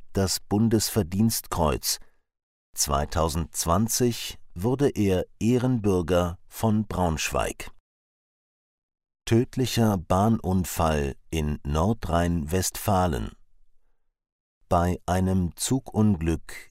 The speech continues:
in der westdeutschen Stadt Recklinghausen sind ein Kind getötet und ein weiteres lebensgefährlich verletzt worden.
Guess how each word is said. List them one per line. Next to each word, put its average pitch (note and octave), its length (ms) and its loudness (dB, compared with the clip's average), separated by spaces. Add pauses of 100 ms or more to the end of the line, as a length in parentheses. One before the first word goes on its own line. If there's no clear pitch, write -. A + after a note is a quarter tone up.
in D#2+ 260 -2
der D2+ 360 0
westdeutschen A2 840 0
Stadt - 500 -4 (140)
Recklinghausen F#2+ 1160 0 (500)
sind F2 460 -2 (100)
ein F2 360 0
Kind - 540 -4
getötet G#2+ 760 0 (460)
und G2 320 -2
ein F#2+ 260 0
weiteres A2 720 2
lebensgefährlich G2+ 1300 0
verletzt G2+ 640 -2
worden. C2+ 460 -2